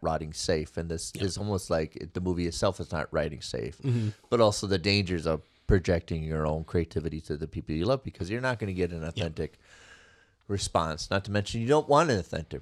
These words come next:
Speaker 2: Yep.
Speaker 1: response. This is garbage. You don't
Speaker 2: Yeah.
Speaker 1: want your
Speaker 2: Yeah.
Speaker 1: personal, yeah, or, yeah.
Speaker 2: Exactly.
Speaker 1: And also the wonderful message, "Don't date your fans."
Speaker 2: Yep.
Speaker 1: <laughs>
Speaker 2: <laughs> Yeah.
Speaker 1: Because it's always gonna lead to disappointment.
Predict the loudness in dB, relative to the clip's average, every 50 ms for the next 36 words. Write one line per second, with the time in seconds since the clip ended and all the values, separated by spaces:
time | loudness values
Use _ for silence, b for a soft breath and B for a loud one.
0 | -8 -4 -4 -4 -4 -4 -6 -8 -8 -8 -12 -16 -14 -4 -2 -2 0 0 -4 -4
1 | 2 2 4 4 4 2 2 -2 -2 0 2 4 4 6 8 6 6 8 6 6
2 | 6 4 2 6 8 8 8 8 6 6 6 6 6 8 6 6 6 6 4 -2
3 | -4 0 2 4 4 4 4 4 2 2 2 0 0 -2 -4 -6 -6 -6 -2 2
4 | 4 4 4 4 2 0 2 4 4 4 4 2 2 4 4 4 4 4 0 0
5 | 0 0 -2 0 -2 -6 -2 -2 -4 -4 -2 -4 -6 -6 -6 -10 -8 -8 -8 -8
6 | -8 -10 -10 -10 -4 -2 -2 -2 -2 -4 -10 -8 2 6 6 8 8 8 4 6
7 | 6 4 4 4 2 -2 -2 2 2 2 4 4 2 2 2 -2 -4 -6 -6 -4
8 | 0 0 0 2 2 0 0 0 -2 -4 -2 0 0 0 0 0 -2 -6 -6 -4
9 | -2 -4 -4 -4 -10 -12 -8 -8 -6 -6 -6 -6 -2 0 0 0 0 -2 -6